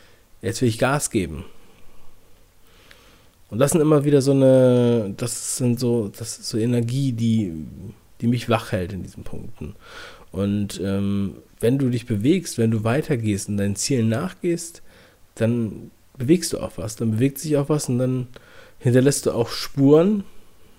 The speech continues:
und das ist die Regel. Ja,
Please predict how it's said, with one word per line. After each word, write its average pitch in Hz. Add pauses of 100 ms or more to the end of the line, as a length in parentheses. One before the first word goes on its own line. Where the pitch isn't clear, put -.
(240)
und 127 (760)
das 127
ist -
die 127
Regel. 113 (2750)
Ja, 101